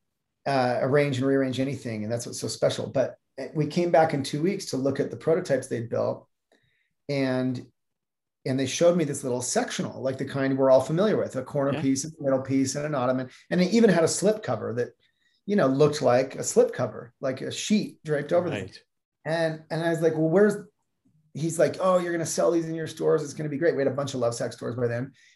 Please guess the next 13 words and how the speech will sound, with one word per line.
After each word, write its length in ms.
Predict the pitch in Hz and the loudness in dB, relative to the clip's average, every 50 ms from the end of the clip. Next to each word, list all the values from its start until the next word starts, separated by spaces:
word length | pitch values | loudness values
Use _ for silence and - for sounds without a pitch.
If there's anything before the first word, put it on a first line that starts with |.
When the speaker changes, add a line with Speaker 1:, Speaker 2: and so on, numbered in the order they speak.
| _ _ - | _ _ -6
Speaker 1:
And 80 | - 147 | -4 -4
I 40 | |
said, 180 | 139 - 165 165 | 0 0 2 4
"No, 100 | 190 220 | 4 4
no, 80 | 214 196 | 6 6
no, 120 | 170 143 | 4 4
where's 260 | 139 160 185 196 175 | 4 4 4 4 4
the 100 | 165 165 | 2 0
thing 380 | - - - 180 170 165 160 156 147 | 0 0 -2 -2 -2 -2 -2 -2 -4
that 140 | 131 120 - - - - _ _ _ _ _ _ _ _ _ _ | -4 -6 -6 -10 -18 -20 _ _ _ _ _ _ _ _ _ _
we 200 | - 143 143 139 | -10 -8 -6 -4
left 340 | 135 139 196 214 214 - - | -2 0 -2 -2 -4 -8 -10
you?" 260 | 87 82 78 - - | -12 -12 -12 -14 -20